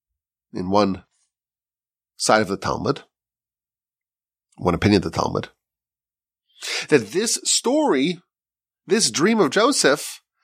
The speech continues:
this is proof that even a prophetic dream that is foretelling the future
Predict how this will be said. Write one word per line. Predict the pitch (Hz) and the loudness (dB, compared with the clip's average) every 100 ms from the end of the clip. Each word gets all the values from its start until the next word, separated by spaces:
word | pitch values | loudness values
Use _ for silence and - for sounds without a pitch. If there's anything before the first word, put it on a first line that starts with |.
| - - | -20 -20
this | - 185 208 - - | -2 0 2 2 2
is | 160 160 156 143 - - | 2 4 4 2 -2 -10
proof | - - 160 254 208 190 - - - _ _ _ _ _ _ _ _ _ _ _ _ _ _ - | -8 0 4 6 6 2 -2 -8 -12 _ _ _ _ _ _ _ _ _ _ _ _ _ _ -4
that | 110 | 2
even | 127 143 156 | 4 4 4
a | |
prophetic | 131 123 151 143 143 - | 4 2 2 2 2 -6
dream | - 123 143 87 - _ | -2 2 2 0 -6 _
that | 110 110 | -2 0
is | 151 220 220 | 2 2 2
foretelling | - 175 - - 147 135 | 4 2 2 2 2 2
the | |
future | 107 214 240 127 120 | 2 0 2 0 -2